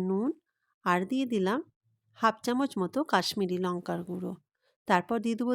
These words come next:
তিনটে কাঁচা লঙ্কা আর দুটো গোটা রসুন। সব একসঙ্গে এবার ভালো করে কষে নেব। হাঁড়িতে রান্না, তাই অনেকেই এটাকে বিহারি স্টাইল বলে। বিহারি স্টাইলে করতে গেলে মাটির হাঁড়ি লাগে,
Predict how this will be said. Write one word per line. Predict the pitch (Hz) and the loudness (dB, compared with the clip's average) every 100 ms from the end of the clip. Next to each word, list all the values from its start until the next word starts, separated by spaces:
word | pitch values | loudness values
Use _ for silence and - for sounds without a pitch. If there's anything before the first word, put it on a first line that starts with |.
| 240 | 0
তিনটে | 214 190 208 | 0 0 -2
কাঁচা | 196 175 170 190 | -2 -4 -2 0
লঙ্কা | 196 208 214 320 - - | 0 -2 -2 -4 -4 -6
আর | 185 160 | -6 -4
দুটো | 208 190 247 302 202 | -8 -2 0 0 0
গোটা | 175 190 175 | -2 0 -2
রসুন। | 165 156 - 180 185 _ _ _ _ _ _ _ _ - | -2 -8 -10 -10 -12 _ _ _ _ _ _ _ _ 0
সব | 202 196 | 4 6
একসঙ্গে | 220 - - 262 262 294 233 | 4 0 -2 -2 -2 -2 -2
এবার | 180 233 262 | -2 -2 -4
ভালো | - 208 185 180 | -2 0 2 0
করে | - 175 240 | -2 -2 -2
কষে | - 170 - 185 | -2 -6 -4 -4
নেব। | 180 180 208 - _ _ _ _ _ _ _ _ _ _ _ | -4 -6 -10 -16 _ _ _ _ _ _ _ _ _ _ _
হাঁড়িতে | - 226 240 269 285 277 | -6 0 0 0 0 2
রান্না, | 226 190 214 220 190 320 _ _ - | 2 2 2 2 2 -2 _ _ -4
তাই | 185 185 196 - | 0 0 -2 -4
অনেকেই | 214 202 202 254 269 262 | 0 0 0 -2 -2 -2
এটাকে | 262 247 262 220 | -2 -2 -4 0
বিহারি | 202 226 254 | 0 0 -2
স্টাইল | - 254 220 196 | -4 -2 2 0
বলে। | 185 185 185 277 - _ _ _ _ _ | 0 -2 0 -2 -4 _ _ _ _ _
বিহারি | 196 175 190 233 | -2 0 2 0
স্টাইলে | - 262 262 269 | 0 2 2 0
করতে | 269 254 - 277 | 0 -4 0 0
গেলে | 247 202 233 - _ _ _ | 2 2 2 0 _ _ _
মাটির | 233 226 226 220 | 2 2 4 0
হাঁড়ি | 185 190 185 | 2 0 0
লাগে, | 175 180 220 | 0 0 -2